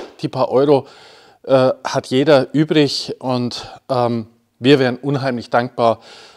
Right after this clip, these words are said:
wenn ihr uns da unterstützt. Und wenn ihr natürlich noch ein paar abgelaufene Medikamente habt, äh,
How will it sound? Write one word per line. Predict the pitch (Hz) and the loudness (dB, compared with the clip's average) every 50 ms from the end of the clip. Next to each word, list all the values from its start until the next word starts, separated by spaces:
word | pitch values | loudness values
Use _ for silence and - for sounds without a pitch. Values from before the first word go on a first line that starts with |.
| _ _ _ | _ _ _
wenn | - 123 123 123 | -6 -4 -4 -4
ihr | 117 | -4
uns | 73 113 120 - - | -4 -6 -8 -8 -6
da | - 113 | -6 -6
unterstützt. | 82 120 113 117 104 - - 135 123 - - 117 92 - _ - - - - - - - - _ _ _ _ _ _ _ | -6 -6 -8 -8 -8 -6 -6 -6 -6 -4 -4 -6 -6 -6 _ -16 -16 -16 -16 -20 -20 -20 -20 _ _ _ _ _ _ _
Und | 165 208 277 277 - - - _ | 4 4 4 4 -2 -12 -18 _
wenn | - 180 190 | -2 0 0
ihr | 202 180 | 0 0
natürlich | 170 165 156 - 180 180 202 180 - 170 | -2 -4 -2 0 0 0 0 -4 -4 -6
noch | 147 - - - - - - | -6 -8 -8 -14 -20 -20 -14
ein | - - 190 | -10 -10 -10
paar | - - 147 - - | -8 -4 -6 -2 -2
abgelaufene | 185 - - - 175 175 165 143 160 156 - 160 156 | -4 -6 -4 -6 -2 0 2 2 0 0 -2 -6 -8
Medikamente | 147 143 143 - - - 147 170 165 151 151 156 131 101 | -8 -8 -10 -12 -8 -4 -4 -4 -2 -2 -4 -4 -4 -4
habt, | 98 101 - _ - - - - - - - - - - - - _ - | -4 -6 -6 _ -18 -20 -20 -20 -20 -20 -20 -20 -20 -20 -20 -20 _ -2
äh, | 127 147 139 135 135 139 | 0 2 4 4 4 4